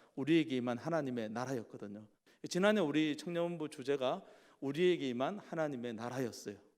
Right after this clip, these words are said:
우리에게만 예수님이 하나님의 나라, 예수님이 오신 내용 누가복음을 통해서 우리가 하나하나, 예, 살펴보았지요. 그런데 그 하나님의 나라가, 어, 하늘로 올라가 버렸어요.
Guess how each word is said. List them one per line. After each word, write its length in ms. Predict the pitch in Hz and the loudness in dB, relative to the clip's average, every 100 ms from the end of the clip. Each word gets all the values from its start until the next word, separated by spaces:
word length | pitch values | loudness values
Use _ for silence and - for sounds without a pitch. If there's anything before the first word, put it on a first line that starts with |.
| _ _ - | _ _ -8
우리에게만 540 | 123 135 123 117 110 120 | -2 0 0 -4 -6 -2
예수님이 420 | 170 240 226 208 | -2 0 0 0
하나님의 360 | 190 190 190 127 | 0 0 0 -2
나라, 220 | 110 113 | -4 -4
예수님이 380 | 135 170 196 185 | -4 -4 -4 -2
오신 440 | 165 180 233 214 | 0 0 2 2
내용 360 | 135 120 131 131 - _ - | 2 2 0 -4 -18 _ -4
누가복음을 460 | 135 147 147 143 | 2 4 4 -2
통해서 280 | 127 139 135 | -6 -6 -6
우리가 280 | 123 123 151 - - - _ | -4 -2 -4 -6 -20 -20 _
하나하나, 520 | 131 143 127 120 127 - _ - | -4 -2 -2 -4 -6 -12 _ -16
예, 60 | 113 | -14
살펴보았지요. 720 | - 139 131 - 135 131 110 104 _ _ _ _ | -8 -8 -8 -2 -2 -2 -10 -16 _ _ _ _
그런데 340 | 165 175 160 120 - - - | -4 2 4 2 -6 -18 -6
그 80 | 175 | 0
하나님의 380 | 214 233 208 | 4 6 6
나라가, 640 | 160 170 196 143 147 123 - - - _ _ _ | 8 8 8 6 4 2 -4 -18 -20 _ _ _
어, 140 | - - - | -12 -10 -12
하늘로 340 | - 226 226 185 | -4 2 6 8
올라가 380 | 240 262 190 | 10 8 6
버렸어요. 460 | 139 151 113 - 107 | 2 2 2 -8 -10